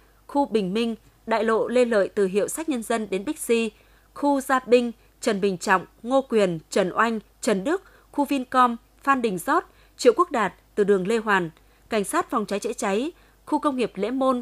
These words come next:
khu A, khu B, khu chợ đầu mối, Bạch Đằng, Lê Niệm, khu cảng Lễ Môn, Đồng Lễ, Yết Kiêu, Đỗ Hành, Mai An Tiêm,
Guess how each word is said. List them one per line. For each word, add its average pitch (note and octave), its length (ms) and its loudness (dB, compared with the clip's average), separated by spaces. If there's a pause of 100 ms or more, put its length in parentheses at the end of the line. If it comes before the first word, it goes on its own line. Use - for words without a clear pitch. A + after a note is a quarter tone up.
khu B3+ 180 -2
A, A3 300 -2
khu A3 280 -6
B, A3+ 40 0 (720)
khu C#4+ 200 0
chợ C4 200 0
đầu G3 120 0
mối, F#3+ 380 0 (280)
Bạch G#3+ 220 0
Đằng, G3+ 300 0 (340)
Lê C4+ 200 4
Niệm, A#3+ 280 2 (420)
khu D4+ 200 0
cảng G3 260 -4
Lễ F#3+ 120 -2
Môn, A#3+ 320 -2 (460)
Đồng G#3+ 220 0
Lễ, G#3+ 300 2 (260)
Yết E4+ 200 -4
Kiêu, A3+ 300 2 (220)
Đỗ A3+ 160 2
Hành, G#3+ 340 0 (360)
Mai B3 160 -4
An A#3+ 180 -4
Tiêm, A#3 300 -2